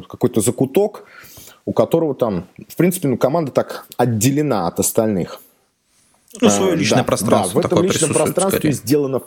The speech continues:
Speaker 1: все для того, чтобы облегчить коммуникации внутри команды. То есть там есть стены, маркерные стены, есть доски, все, что можно там для того, чтобы каким-то образом, ну, даже, может быть, какая-то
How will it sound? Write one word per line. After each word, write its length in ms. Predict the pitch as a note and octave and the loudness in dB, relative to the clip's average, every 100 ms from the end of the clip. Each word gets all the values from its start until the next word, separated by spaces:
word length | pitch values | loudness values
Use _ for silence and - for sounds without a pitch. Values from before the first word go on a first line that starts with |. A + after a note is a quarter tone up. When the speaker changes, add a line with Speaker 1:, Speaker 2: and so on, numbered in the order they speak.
| - | -8
Speaker 1:
все 440 | - - C#3 D#3+ G3+ | -4 0 2 2 -2
для 240 | B2 B2 | 0 0
того, 320 | B2 B2 C3+ | 2 2 0
чтобы 300 | - A#2+ A2 | 0 0 0
облегчить 680 | - A2 G#2+ B2+ F3+ F#3+ F3 | 0 -2 2 0 0 -4 -2
коммуникации 720 | D3 B2+ B2+ A#2+ A2 - B2 | 0 2 0 0 -2 0 0
внутри 280 | G#2+ G2+ A2 | 0 -2 -2
команды. 440 | - A2 G2+ E2+ - | 0 0 0 -2 0
То 120 | A#2+ | -2
есть 140 | A2+ | 0
там 140 | A#2 A2 | 0 2
есть 220 | G#2 - | 0 -2
стены, 440 | - D3 F#3 G3+ G#3+ - - - - - | -2 0 2 0 -4 -12 -20 -20 -20 -4
маркерные 600 | G#2+ C#3+ - D#3+ D3+ D3 | 0 0 0 0 0 0
стены, 360 | C#3+ - D3 C#3 | 0 0 0 0
есть 340 | C3 C3 G#2 G2+ | 0 0 0 2
доски, 420 | C3+ C#3 - D3 | 2 0 -2 -4
все, 260 | - D3 | 2 0
что 200 | - - | 2 -2
можно 360 | A#2+ B2+ A#2+ A2 | 0 0 0 -2
там 200 | - G#2+ | 0 0
для 100 | G#2 | 0
того, 260 | G#2 A2+ D#3+ | 2 0 0
чтобы 340 | - G#2+ G#2+ | 0 0 0
каким-то 440 | - G#2 B2 A#2 C#3+ | -2 -2 0 2 0
образом, 360 | D3 A#2 G2+ | 0 -2 0
ну, 140 | C3+ G#2 | 0 0
даже, 280 | C3 C3+ C3+ | 0 0 0
может 220 | C3 A#2+ | -2 0
быть, 160 | A#2+ - | -2 0
какая-то 400 | A2 - A2 | 0 0 0